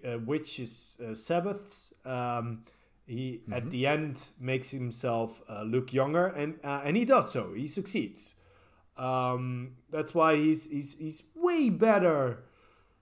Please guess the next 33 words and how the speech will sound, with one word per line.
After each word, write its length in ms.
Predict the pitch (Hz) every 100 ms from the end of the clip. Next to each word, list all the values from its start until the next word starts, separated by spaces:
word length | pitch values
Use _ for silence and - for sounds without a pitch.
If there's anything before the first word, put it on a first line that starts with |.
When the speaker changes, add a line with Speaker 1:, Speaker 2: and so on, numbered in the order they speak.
| _ _ _ -
Speaker 1:
of 180 | 143 139
a 60 |
doctor 480 | 123 151 151 147 131
or 240 | 127 127 127
a 40 |
witch, 520 | 131 131 127 - - _ _ -
it 180 | 139 131
doesn't 280 | 139 131 127
matter, 300 | 131 113 98 - - - -
uh, 340 | 135 135 135 131
than, 400 | 139 147 143 143 -
uh, 160 | 139
Doctor 280 | 135 160 156
Mario. 420 | 156 123 101 95 92 _ -
Doctor 280 | 208 208 214
Mario, 380 | 240 254 208 202
Ma-, 200 | 190 233 220
Mario 400 | 254 233 185 180
is, 260 | 196 190 - _ -
if 140 | 196
you 120 | 226
look 220 | 214 339
at 160 | 269 180
the, 220 | 175 175 170
the 140 | 143
screen, 720 | 127 - 277 269 214 202 202
it's 220 | 190 180 -
just 300 | 285 277 254
a 40 |
virus 540 | - 220 269 220 196
in 240 | - 240 247
a 80 | -
bottle. 500 | - 220 139 92